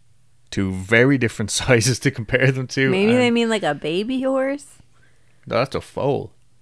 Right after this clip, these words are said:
Speaker 2: I was just about to ask you, what's a baby horse?
Speaker 1: Yeah, a foal.
Speaker 2: Oh.
Speaker 1: Um, so a calf, which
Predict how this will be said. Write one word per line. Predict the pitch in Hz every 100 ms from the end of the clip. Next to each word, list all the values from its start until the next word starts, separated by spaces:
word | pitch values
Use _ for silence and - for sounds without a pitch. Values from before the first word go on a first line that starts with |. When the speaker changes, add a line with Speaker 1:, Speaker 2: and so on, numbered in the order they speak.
| - - _ -
Speaker 2:
I | 226
was | 262 220
just | - 254 247
about | 262 240
to |
ask | 190 202 202 -
you, | 185
what's | 240 -
a |
baby | 208 165 180 180 170
horse? | - - 190
Speaker 1:
Yeah, | 107 -
a |
foal. | - - 107 95 - - -
Speaker 2:
Oh. | 180 185 - - - -
Speaker 1:
Um, | - 98 98 90 85 82 - - -
so | 110 101
a | 90
calf, | - 127 127 139 - - - - -
which | 131 117 -